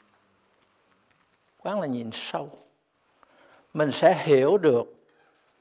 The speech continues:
trong cái lời mình mới vừa nghe rồi á,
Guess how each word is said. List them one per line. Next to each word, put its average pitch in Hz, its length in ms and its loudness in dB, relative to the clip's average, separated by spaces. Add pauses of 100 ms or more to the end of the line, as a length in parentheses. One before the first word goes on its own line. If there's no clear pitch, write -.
(580)
trong 196 320 2
cái 220 120 4
lời 139 560 4
mình 117 400 -10
mới 208 320 -2
vừa 127 200 -4
nghe 151 360 -6
rồi 120 380 -8
á, 113 100 -12